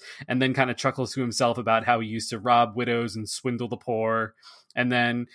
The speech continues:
he makes a joke about how Marley left him, like, enough money in his will to buy a tombstone, and then he had him buried at sea. So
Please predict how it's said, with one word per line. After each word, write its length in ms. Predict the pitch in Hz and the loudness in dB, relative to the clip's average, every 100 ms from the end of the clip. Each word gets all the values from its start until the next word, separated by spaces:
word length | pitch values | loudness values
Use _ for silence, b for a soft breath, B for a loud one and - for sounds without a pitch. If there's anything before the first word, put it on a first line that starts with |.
| B | B
he 80 | - | 0
makes 240 | 135 127 | 2 2
a 40 | 127 | 0
joke 260 | 127 120 | 0 0
about 280 | 123 113 113 | 2 4 4
how 360 | 110 117 117 113 | 4 4 4 0
Marley 300 | 120 117 113 | -2 -2 0
left 240 | 113 113 | -2 -2
him, 80 | 120 | -4
like, 100 | 110 | -6
enough 220 | 110 110 - | -4 -6 -4
money 240 | 117 113 | -4 -2
in 80 | 110 | -4
his 140 | 107 | -6
will 280 | 101 110 110 | -6 -4 -4
to 120 | - 104 | -6 -2
buy 220 | 113 107 | 2 2
a 80 | 107 | 0
tombstone, 540 | - 113 110 127 120 | -4 -6 -2 -2 0
and 100 | 117 | -2
then 100 | 110 | -4
he 60 | 110 | -2
had 120 | 113 | -2
him 120 | 113 | -2
buried 300 | 107 107 110 | -2 -2 -2
at 140 | 104 - | -6 -8
sea. 360 | - 113 113 | -6 -4 -4
So 360 | 117 123 113 113 | -4 0 2 0